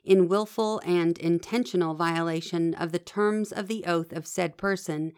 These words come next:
as prescribed by law, with intent that said person engage in said conduct,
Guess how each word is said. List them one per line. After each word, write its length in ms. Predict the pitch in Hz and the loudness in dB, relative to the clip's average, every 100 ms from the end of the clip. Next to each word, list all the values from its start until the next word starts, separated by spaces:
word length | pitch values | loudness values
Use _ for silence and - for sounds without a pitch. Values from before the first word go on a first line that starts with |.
| _ _ _ | _ _ _
as 140 | 175 | -4
prescribed 800 | - 180 - - 196 196 196 - | -2 -4 -6 0 2 4 0 -2
by 180 | - 185 | -2 0
law, 440 | 180 175 151 139 135 _ _ _ _ | 2 2 2 -2 -8 _ _ _ _
with 180 | 190 185 | 2 4
intent 580 | 180 - 247 208 - - | 0 0 0 0 -2 -2
that 280 | 175 165 | -2 -2
said 320 | - 214 226 - | -4 -2 -2 -2
person 480 | 254 233 190 160 | -2 0 2 2
engage 560 | - 185 185 165 160 156 | 4 4 4 2 0 -4
in 220 | - 175 | 0 2
said 380 | 180 - 160 - | 2 0 -4 -6
conduct, 720 | - 196 190 175 156 - - | -2 2 2 0 -4 -10 -20